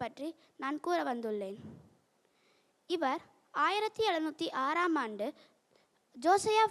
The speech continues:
பிராங்க்ளின் மற்றும் அபியா-, அபியா ஃபோகர் இ-,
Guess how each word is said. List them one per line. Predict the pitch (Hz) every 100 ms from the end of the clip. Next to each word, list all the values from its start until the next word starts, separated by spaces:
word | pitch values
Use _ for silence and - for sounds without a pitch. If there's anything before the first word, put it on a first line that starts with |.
| 370
பிராங்க்ளின் | 339 359 381 349 277
மற்றும் | 240 254 302 - _ -
அபியா-, | 294 370 403 415 - _ _ _ _ _ -
அபியா | 285 392 403
ஃபோகர் | 349 311 277 277 -
இ-, | 320